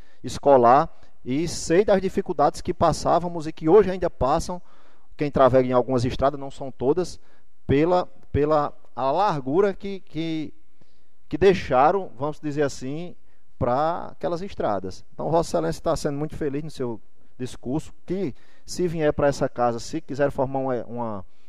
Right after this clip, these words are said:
comissão, se for o caso, de se falar com esses proprietários pra ver a possibilidade de se alargar, porque vai ser bom até pra eles mesmos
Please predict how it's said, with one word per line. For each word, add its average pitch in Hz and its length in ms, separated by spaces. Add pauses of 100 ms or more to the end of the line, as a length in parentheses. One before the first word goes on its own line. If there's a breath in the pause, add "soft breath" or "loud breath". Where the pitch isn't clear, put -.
(220)
comissão, 135 440
se - 80
for 131 140
o 127 60
caso, 113 320
de 117 80
se 131 160
falar 120 340
com - 100
esses 117 160
proprietários 113 600
pra 147 120
ver 135 120
a - 40
possibilidade 131 600
de 139 60
se 156 120
alargar, 151 320
porque - 160
vai 220 120
ser 240 180
bom 214 140
até 226 220
pra 254 220
eles 254 180
mesmos 185 480